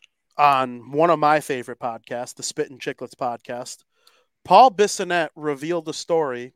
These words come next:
and of course, Paul Bissonnette, in addition to hosting Spit and Chicklets, is a T V analyst on T N T.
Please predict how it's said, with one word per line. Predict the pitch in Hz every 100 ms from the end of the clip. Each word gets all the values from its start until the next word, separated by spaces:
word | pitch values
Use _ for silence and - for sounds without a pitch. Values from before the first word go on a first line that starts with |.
| 147
and | 135 131
of | 135
course, | - 147
Paul | - 147 139
Bissonnette, | 143 139 135
in | 135
addition | 127 131 - 131
to |
hosting | 123 127 135 120
Spit | - - 127
and | 120
Chicklets, | 120 - 123 - - -
is | - 127
a | 127
T | - 160
V | 143 135
analyst | 127 123 131 -
on | 123 120
T | - 151
N | 127
T. | - 123 117